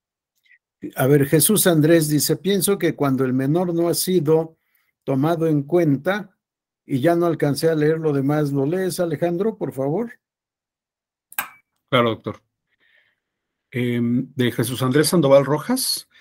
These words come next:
Speaker 2: pienso que cuando el menor no ha sido tomado en cuenta, se debe proteger el interés superior de la niñez,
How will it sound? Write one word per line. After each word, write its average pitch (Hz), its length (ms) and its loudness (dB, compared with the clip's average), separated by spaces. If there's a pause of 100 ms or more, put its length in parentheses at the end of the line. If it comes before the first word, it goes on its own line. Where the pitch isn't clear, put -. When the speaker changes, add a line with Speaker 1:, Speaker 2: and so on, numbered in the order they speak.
(300)
Speaker 2:
pienso 160 320 4
que 165 160 -2
cuando 120 340 -2
el 120 160 -4
menor 151 460 -2 (640)
no 143 220 -2
ha 160 40 0
sido 151 280 0
tomado 127 240 -4
en 120 100 -4
cuenta, 165 420 -4 (520)
se - 180 -2
debe 151 220 2
proteger 131 460 -4
el 127 120 0
interés 117 360 -6
superior 120 460 -6
de 127 100 -2
la 107 120 -6
niñez, 98 680 -8